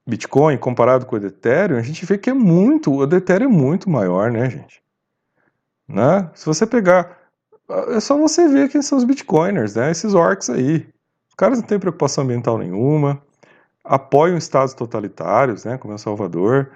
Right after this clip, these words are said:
só querem se dar bem, só querem dinheiro, querem controlar o mundo, né? Só querem grana. Tá na cara o perfil desse tipo de pessoa.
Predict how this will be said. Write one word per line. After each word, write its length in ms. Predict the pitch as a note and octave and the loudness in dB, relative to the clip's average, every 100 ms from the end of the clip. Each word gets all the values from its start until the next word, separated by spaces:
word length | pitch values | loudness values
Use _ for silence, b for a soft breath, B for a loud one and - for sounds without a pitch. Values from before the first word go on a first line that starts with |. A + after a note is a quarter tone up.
| b | b
só 160 | _ - | _ -6
querem 240 | - F#3 | 0 0
se 100 | G#3+ | 0
dar 160 | F#3+ E3+ | 0 0
bem, 240 | A#2 G2 C3 | 0 -4 -4
só 120 | B2+ | -6
querem 260 | - D#3+ | -2 -2
dinheiro, 400 | E3+ - G#2 A2+ | -2 -4 -2 -2
querem 180 | C3 D3 | -2 -4
controlar 380 | D3 D#3+ D#3+ C#3 | -4 -2 2 4
o 60 | C3 | 2
mundo, 420 | G#2+ G#2+ C#3+ G#2 | 0 -2 -2 -4
né? 240 | G2+ E3+ G3+ b b b b | -2 -2 -4 b b b b
Só 140 | - | -10
querem 260 | D3 A#3 D#4 | -2 0 4
grana. 520 | G3 C#3+ G3+ G#3+ - _ _ _ _ _ _ _ _ - | 6 6 4 0 -10 _ _ _ _ _ _ _ _ -6
Tá 100 | G3 | -4
na 140 | D#4+ | -4
cara 480 | D#4+ C#3+ E3 C4 - - | 0 2 4 2 -6 -14
o 80 | |
perfil 400 | C#3+ G3+ F#3+ - | -6 -6 -6 -4
desse 200 | F3 A#3+ | -2 -2
tipo 160 | - F3+ | -6 -10
de 80 | - | -6
pessoa. 600 | C#4 - B2 D3 C3 | -8 -2 0 0 0